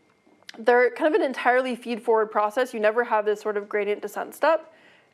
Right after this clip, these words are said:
And so as a result, they end up being computationally very fast and usually pretty easy to optimize. Uh, in practice, people have found that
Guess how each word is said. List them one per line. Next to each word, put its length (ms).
And 220
so 160
as 220
a 40
result, 360
they 100
end 180
up 160
being 280
computationally 760
very 200
fast 500
and 400
usually 300
pretty 440
easy 220
to 60
optimize. 640
Uh, 600
in 200
practice, 460
people 240
have 160
found 260
that 120